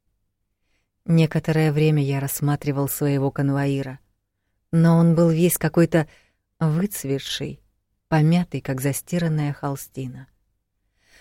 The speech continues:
Там, в шатре, офицер казался холодным и опасным, но сейчас я чувствовал к нему только сострадание. Он постоянно облизывал губы и сглатывал, словно его мутило,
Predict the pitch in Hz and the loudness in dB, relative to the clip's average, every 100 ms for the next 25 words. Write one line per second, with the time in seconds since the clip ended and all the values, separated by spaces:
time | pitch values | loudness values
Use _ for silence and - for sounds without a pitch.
0 | _ _ 190 190 151 - 156 143 156 165 | _ _ 2 4 2 0 -2 -2 0 0
1 | 185 _ _ _ _ - 151 - 165 208 | -2 _ _ _ _ -4 -4 -2 0 0
2 | 208 170 151 165 160 - 147 151 143 175 | 2 2 4 4 2 0 -2 0 2 2
3 | 147 131 127 127 _ - 143 131 - 175 | 2 -2 -2 -6 _ -4 -2 -2 -2 -2
4 | 160 - 135 123 _ _ _ _ _ _ | -2 -4 -6 -6 _ _ _ _ _ _
5 | _ _ - 156 196 - 220 - 156 - | _ _ -6 -4 -4 -2 -2 0 -2 -4
6 | 190 - 156 156 147 151 151 147 151 143 | -6 -2 -2 -2 -2 0 0 0 -4 -6
7 | 143 - 135 - 127 123 123 120 120 123 | -8 -8 -10 -8 -8 -8 -10 -12 -14 -18
8 | 131 _ _ _ _ _ _ _ _ _ | -20 _ _ _ _ _ _ _ _ _
9 | _ 160 160 160 - 156 160 156 151 - | _ -2 0 -2 0 2 4 4 2 0
10 | 143 143 147 143 131 131 131 147 139 131 | 0 0 0 -2 -2 -4 -2 -2 -2 -4
11 | - 139 135 139 135 151 - 131 131 - | -4 -6 -2 -2 0 -4 -6 -10 -10 -2
12 | 151 139 139 139 135 135 135 - 143 139 | -2 0 0 0 -2 -2 -2 -2 -2 -4